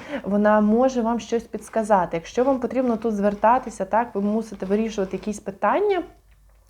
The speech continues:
вирішуйте їх традиційним способом, так, як заведено в суспільстві. Підіть, наприклад, до адвоката, зверніться, так? Або це може бути, е,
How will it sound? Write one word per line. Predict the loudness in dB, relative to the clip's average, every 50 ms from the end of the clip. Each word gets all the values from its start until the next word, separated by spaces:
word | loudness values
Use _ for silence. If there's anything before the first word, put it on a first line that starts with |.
| -10 0
вирішуйте | 4 4 4 4 4 0 -2 -4 -2 -2 0
їх | 0 -2 -2 -2
традиційним | -4 -4 -2 -2 -2 -2 -2 -2 -2 -2 -2
способом, | -4 -2 2 2 2 2 2 0 -2 -2 2
так, | 2 2 2 2
як | 0 -4 -8
заведено | -4 -2 0 0 0 -2 -4 -8 -8
в |
суспільстві. | -10 -14 -20 -14 -6 -6 -6 -6 -4 -4 -4 -4 -4 -6 -14 -16 -18 -8 -6
Підіть, | 0 2 2 2 2
наприклад, | 2 0 0 -2 -2 0 -2 0 2
до | 4 4
адвоката, | 4 4 2 -2 -2 -2 -2 -2 -2 -2 -6 -8 -10 -10 -10
зверніться, | -12 -8 -4 -4 -2 -2 -2 -4 -4 -6 -8 -10 -10 -4
так? | 0 2 2 2 2 0 -4
Або | -2 2 2 2 2
це | 2 -2 -2 -2
може | 0 0 0 0 0 -2
бути, | -2 0 0 0 0 0 2 2
е, | 2 0